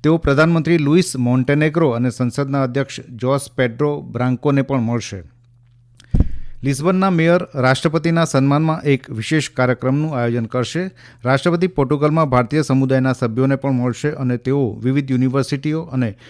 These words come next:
શૈક્ષણિક સંસ્થાઓના કેટલાક ભારતીય સંશોધકોને મળે તેવી શક્યતા છે.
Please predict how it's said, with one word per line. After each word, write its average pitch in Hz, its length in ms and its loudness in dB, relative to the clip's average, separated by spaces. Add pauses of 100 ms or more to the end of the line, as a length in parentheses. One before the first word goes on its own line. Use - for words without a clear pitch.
(180)
શૈક્ષણિક 156 460 0
સંસ્થાઓના 139 500 0
કેટલાક 127 380 -2
ભારતીય 117 460 -2
સંશોધકોને 123 680 0
મળે 135 300 2
તેવી 135 240 -2
શક્યતા 104 480 -6
છે. 98 260 -2